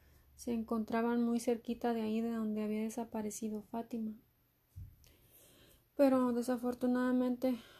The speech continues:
para cuando llegó la policía a catear la casa donde se creía que estaban, ya habían escapado Ma-, Gladys y Mario. Parecía que se acababan de ir porque ahí habían dejado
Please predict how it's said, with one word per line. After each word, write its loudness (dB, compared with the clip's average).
para 0
cuando -2
llegó 0
la 0
policía 0
a -4
catear 0
la 0
casa -2
donde 0
se -4
creía -2
que -4
estaban, 2
ya 4
habían 0
escapado -4
Ma-, -2
Gladys 0
y 0
Mario. -4
Parecía 2
que 2
se 0
acababan 0
de 0
ir 0
porque -6
ahí 2
habían 2
dejado -2